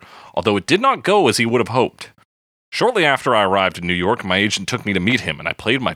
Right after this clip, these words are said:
paltry, dreadful little songs," Howard said of the meeting,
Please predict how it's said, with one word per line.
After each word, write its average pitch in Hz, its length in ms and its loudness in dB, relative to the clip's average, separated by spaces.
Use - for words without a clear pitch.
paltry, 170 480 -6
dreadful 123 560 -2
little 98 160 2
songs," 104 600 0
Howard 82 280 -2
said 85 220 0
of 82 80 -6
the 76 80 -12
meeting, 98 280 0